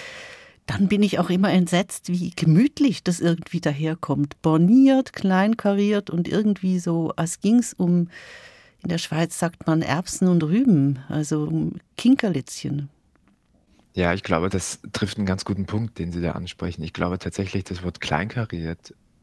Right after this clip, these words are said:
Speaker 2: zeigt für mich oder, oder ist total hilfreich, wenn man nachdenken möchte darüber, wie hat dieser Apparat eigentlich funktioniert.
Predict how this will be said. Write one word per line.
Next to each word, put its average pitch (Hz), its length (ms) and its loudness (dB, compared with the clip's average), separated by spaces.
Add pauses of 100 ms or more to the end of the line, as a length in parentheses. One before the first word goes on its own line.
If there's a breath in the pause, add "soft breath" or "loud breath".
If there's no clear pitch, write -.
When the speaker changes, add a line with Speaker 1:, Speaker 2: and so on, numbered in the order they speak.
Speaker 2:
zeigt - 300 -4
für 95 120 -6
mich 98 280 -8
oder, 82 280 -2
oder 82 180 -2
ist - 400 -8
total 90 320 -2
hilfreich, 90 540 -4
wenn 85 160 -2
man 90 360 -8
nachdenken 90 600 -4
möchte 87 300 -6
darüber, 87 420 -2
wie 95 180 -2
hat 92 160 -6
dieser 90 220 -2
Apparat 80 420 -6
eigentlich 92 280 -6
funktioniert. 98 640 -8